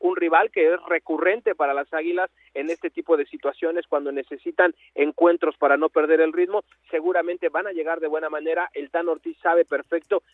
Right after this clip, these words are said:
que lo importante es la liguilla, lo que se hace en el torneo regular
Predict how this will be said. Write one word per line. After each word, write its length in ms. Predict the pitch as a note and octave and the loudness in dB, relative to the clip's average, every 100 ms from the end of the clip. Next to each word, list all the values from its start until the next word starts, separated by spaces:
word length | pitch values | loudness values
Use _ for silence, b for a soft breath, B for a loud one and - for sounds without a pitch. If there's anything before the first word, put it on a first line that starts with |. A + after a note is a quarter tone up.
| _ | _
que 100 | E3+ | 0
lo 80 | E3 | 0
importante 440 | D#3+ E3+ F#3 F3+ | 2 2 2 -2
es 80 | F#3+ | -2
la 80 | E3+ | -2
liguilla, 400 | D#3 D3 F3 F#3+ | -2 -6 -2 0
lo 140 | F3 | 0
que 160 | D3+ E3 | -2 -6
se 160 | - E3+ | -4 -2
hace 220 | G3+ G#3 | 0 0
en 100 | F3 | -2
el 100 | D#3 | 2
torneo 280 | D#3+ E3 E3 | 2 2 0
regular 440 | D#3+ D3+ D#3+ E3+ | 0 0 0 0